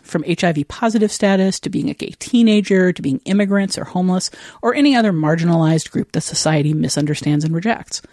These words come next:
But while being isolated from the rest of the world gives the X-Men that coveted lonely wolf hero status,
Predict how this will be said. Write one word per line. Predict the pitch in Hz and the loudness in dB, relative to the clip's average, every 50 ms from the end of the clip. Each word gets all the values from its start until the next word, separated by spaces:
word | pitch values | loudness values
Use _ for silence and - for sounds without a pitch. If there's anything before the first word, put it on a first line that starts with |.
| _ _ _ _ | _ _ _ _
But | - - | -2 0
while | 247 247 247 | 2 2 2
being | 208 220 269 302 359 | 2 2 2 2 2
isolated | 349 285 269 285 - - 254 233 220 190 180 | 0 -2 -2 -2 0 2 2 2 2 2 0
from | - 185 180 | -2 0 0
the | 175 | 0
rest | 160 170 175 170 - - | 2 0 0 0 0 0
of | 190 | 0
the | 170 160 | 0 2
world | 151 156 156 151 151 - | 2 2 0 0 -2 -2
gives | 160 156 143 - | -2 -4 -2 -2
the | - - | -4 -2
X-Men | 165 165 - - 165 156 151 151 | -2 -4 -4 -2 0 0 2 0
that | 147 - - | 0 -2 -6
coveted | - - - 175 185 190 180 160 160 | -8 -4 -2 0 2 2 0 0 0
lonely | 156 151 156 165 170 175 175 165 160 | 0 0 2 2 2 2 2 2 2
wolf | 160 156 156 156 - | 2 0 0 -2 -2
hero | - - 175 175 156 - | -2 0 0 2 2 0
status, | - - - 156 - - 180 180 - - | -2 -4 -4 -4 -4 -4 -6 -6 -8 -12